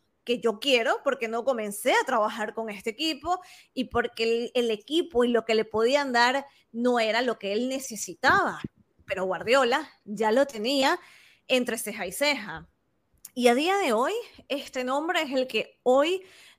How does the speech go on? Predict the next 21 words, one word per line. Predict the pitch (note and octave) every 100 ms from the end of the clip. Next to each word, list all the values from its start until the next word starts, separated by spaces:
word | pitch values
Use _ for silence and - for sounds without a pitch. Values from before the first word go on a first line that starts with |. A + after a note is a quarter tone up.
| -
ah, | A3 G3+ F#3+ F#3
ha | B3
sonado | - B3 A#3+ A3+ A3+
más | G#3+ C#4 C#4+
en | G#3+
estas | G#3 A3 C4 B3+ C4+
reuniones, | B3 A#3+ A#3+ A3+ A#3 B3 A#3+ A#3+ A#3+ A#3+ A#3+ B3+
en, | A3 G#3 G3+ - - -
porque | G3+ G#3+
ya | G3
está, | F#3+ - G#3+ - -
mm, | C4+ -
a-, | A#3+ A3 - _
activada | B3 - A#3+ G#3 F3+ B3+
la | E4+
maquinaria, | A3+ - F#3 A#3 F4 F#3+
¿no? | A3 -
Se | A3
tiene | G3+ A#3+
que | F4
pensar | A3 G3+ B3+ C4 A#3+